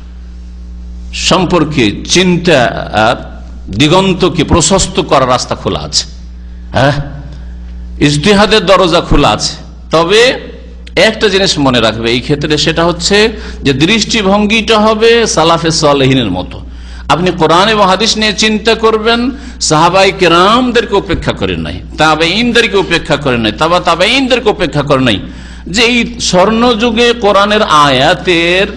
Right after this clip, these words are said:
বা হাদিসের অর্থ এইরকম তারা বুঝলেন না, আপনি নতুন কথা নিয়ে আসলেন, তারাই হকটা সত্যটা পাননি, আর আপনি সদ্য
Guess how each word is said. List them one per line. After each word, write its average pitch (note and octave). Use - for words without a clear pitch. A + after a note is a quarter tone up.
বা D3
হাদিসের F3
অর্থ E3
এইরকম G#3+
তারা G3
বুঝলেন G#3+
না, F#3+
আপনি F3+
নতুন F3+
কথা E3
নিয়ে B2+
আসলেন, G2
তারাই G#3
হকটা F#3
সত্যটা D#3
পাননি, C#3
আর D#3+
আপনি F3
সদ্য E3+